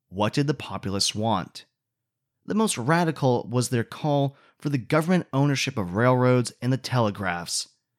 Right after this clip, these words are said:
so this can be legitimately called socialism.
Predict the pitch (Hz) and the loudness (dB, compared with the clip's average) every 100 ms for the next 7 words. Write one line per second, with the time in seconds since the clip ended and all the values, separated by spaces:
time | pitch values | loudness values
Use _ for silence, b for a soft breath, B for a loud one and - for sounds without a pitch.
0 | _ - 175 127 208 - - 190 196 143 | _ 2 2 4 2 2 0 2 2 2
1 | 160 139 113 113 127 151 117 139 123 101 | 2 2 0 4 6 6 2 -4 -2 -2
2 | - - 185 - 98 92 90 87 92 | -2 -2 -2 -2 -4 -6 -6 -6 -8